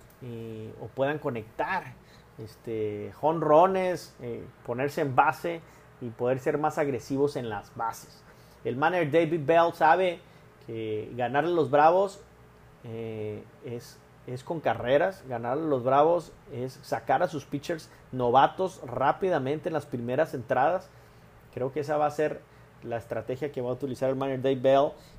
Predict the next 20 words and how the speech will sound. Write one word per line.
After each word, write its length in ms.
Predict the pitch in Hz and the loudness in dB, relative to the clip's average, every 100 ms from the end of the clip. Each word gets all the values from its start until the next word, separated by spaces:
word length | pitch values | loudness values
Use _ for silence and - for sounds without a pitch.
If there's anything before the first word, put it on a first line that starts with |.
| - | -2
ir 160 | 147 | 0
con 220 | 190 185 | 2 0
todas 220 | 165 190 208 | 6 8 8
las 140 | 165 | 6
canicas 400 | 147 147 208 196 | 2 0 2 0
en 80 | 180 | 0
las 100 | 139 | -4
primeras 360 | 127 139 180 | -4 -2 -2
entradas, 380 | 165 127 165 196 | -2 4 4 4
porque 200 | 190 - | 0 -6
después 260 | 135 - 156 | -4 0 -2
se 60 | |
pueden 220 | 160 165 156 | 0 -2 -2
complicar 360 | 135 123 143 | -4 -2 -4
con 120 | 143 143 | -2 -4
el 60 | |
bullpen 320 | 123 139 147 | -4 -2 -2
de 80 | 151 | 0
los 120 | 143 | 0
Bravos. 360 | 123 139 196 208 | 4 6 6 2